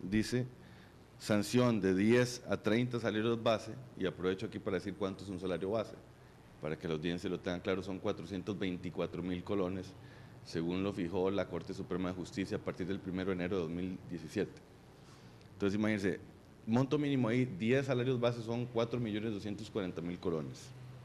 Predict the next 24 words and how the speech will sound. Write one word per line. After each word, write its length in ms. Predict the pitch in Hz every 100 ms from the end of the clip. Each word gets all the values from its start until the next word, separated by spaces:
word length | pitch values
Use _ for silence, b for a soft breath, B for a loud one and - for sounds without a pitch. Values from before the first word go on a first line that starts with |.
| - B B B B B -
o 100 | -
pena 280 | 107 123 127
de 60 | 127
uno 160 | 135
a 100 | 127
dos 160 | 127 123
años, 520 | 110 95 78 - - - - - B B B B - -
siempre 420 | - 120 117 143
que 80 | 117
no 100 | 113
se 140 | 127
confi-, 340 | 127 104 120 - -
configure 540 | 120 117 131 120 120
un 80 | 120
delito 300 | 110 110 127
mayor 420 | 120 107 110 104
de 160 | 92 101
gravedad, 640 | 82 98 104 117 107 104 - - 95
la 240 | 92 92
pérdida 460 | - 104 101 113 107
del 120 | 104
equipo, 320 | 101 107 107
material, 460 | 107 104 107 101 101
etcétera. 480 | - 98 101 98